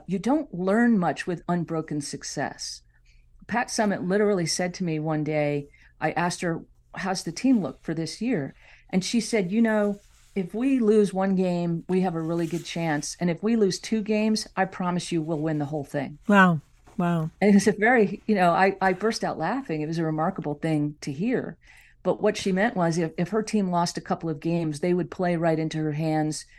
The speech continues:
Speaker 1: be much more open to coaching, much more open to examining their,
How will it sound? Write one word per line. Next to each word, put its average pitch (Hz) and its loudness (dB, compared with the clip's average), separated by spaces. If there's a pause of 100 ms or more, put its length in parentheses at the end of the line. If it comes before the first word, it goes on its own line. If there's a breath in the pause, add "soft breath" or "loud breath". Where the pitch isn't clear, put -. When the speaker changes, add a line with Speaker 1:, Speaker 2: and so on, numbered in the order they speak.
(160 soft breath)
Speaker 1:
be 170 -2
much 180 0
more 185 -2
open 160 -2
to 139 -8
coaching, 156 -2
much 175 -2
more 185 -2
open 156 -2
to 160 -4
examining 147 -2
their, 139 -2